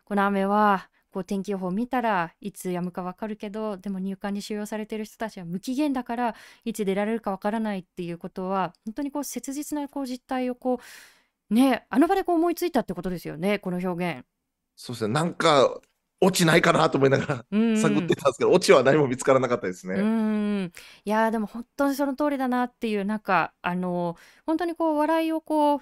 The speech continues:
Speaker 1: 最初の方にね、あの、起こしてくれながらも、最後はすごく、あの、背筋の伸びるようなこう、スピーチでした。このチャッ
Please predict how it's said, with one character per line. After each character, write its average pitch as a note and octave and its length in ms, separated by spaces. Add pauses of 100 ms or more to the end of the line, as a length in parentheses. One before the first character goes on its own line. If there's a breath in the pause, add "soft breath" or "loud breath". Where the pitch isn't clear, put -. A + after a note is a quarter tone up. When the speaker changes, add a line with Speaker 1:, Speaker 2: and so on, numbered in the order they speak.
(120)
Speaker 1:
最 C#4 140
初 B3 120
の B3 60
方 B3 140
に F#3+ 100
ね、 G#3+ 340
あ F#3 120
の、 E3 240
起 D#3 40
こ F#3+ 120
し - 100
て E3+ 120
く - 140
れ F#3 120
な F#3+ 140
が F3 80
ら E3 80
も、 E3 100
最 C4+ 160
後 A#3+ 80
は A#3 80
す A#3 100
ご B3 120
く、 F#3 180 (300 loud breath)
あ F#3 120
の、 D#3+ 220
背 C4+ 140
筋 A3+ 200
の F#3 120
伸 G3+ 80
び C#4 100
る C4+ 80
よ A#3+ 80
う - 20
な F#3+ 100
こ E3 120
う、 D#3+ 60
ス - 140
ピ F#3 140
ー E3+ 80
チ D3 240
で D3 140
し - 160
た。 D3 320
こ A3+ 100
の B3+ 220 (720 loud breath)
チ - 140
ャ G#3+ 40
ッ - 60